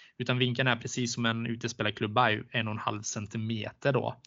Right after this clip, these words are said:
Och då mäter man då i ett vinkelrätt läge.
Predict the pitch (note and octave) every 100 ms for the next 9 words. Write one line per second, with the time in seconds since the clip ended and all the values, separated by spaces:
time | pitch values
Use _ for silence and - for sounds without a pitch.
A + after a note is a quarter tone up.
0 | - - - - - B2 B2+ G#2 G#2+ G#2+
1 | G#2+ A2+ A2+ A#2 A#2 A#2 B2 A2+ A2+ G2
2 | B2 B2 C3 A2+ A2+ -